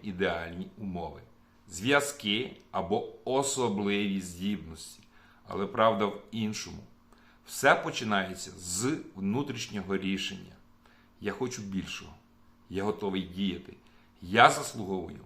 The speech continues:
на краще життя. У моєму бізнесі я бачу це щодня. Люди приходять різні. Без досвіду, без впевненості,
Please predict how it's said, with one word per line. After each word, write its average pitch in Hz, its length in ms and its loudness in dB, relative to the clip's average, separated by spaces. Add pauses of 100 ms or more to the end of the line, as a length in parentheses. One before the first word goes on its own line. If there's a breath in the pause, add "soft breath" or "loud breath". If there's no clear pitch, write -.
(140)
на 117 180 2
краще 123 460 4
життя. - 400 -10 (1040 soft breath)
У 120 80 -10
моєму 151 340 4
бізнесі 147 600 -2
я 120 220 2
бачу 110 360 0
це 98 280 -6
щодня. 90 500 -8 (520)
Люди 113 360 -2
приходять 104 680 -6 (160)
різні. 95 420 -4 (480 soft breath)
Без 143 280 4
досвіду, 117 640 2 (280)
без 127 240 2
впевненості, 101 720 4